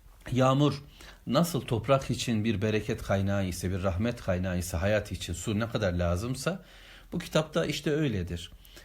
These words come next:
Yani kalbe lazım olan ne varsa budur, bu kitapta vardır.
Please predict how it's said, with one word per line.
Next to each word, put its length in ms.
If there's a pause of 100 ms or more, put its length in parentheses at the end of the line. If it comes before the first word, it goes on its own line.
(120)
Yani 220
kalbe 340
lazım 440
olan 360
ne 160
varsa 500 (380)
budur, 440 (120)
bu 100
kitapta 480
vardır. 460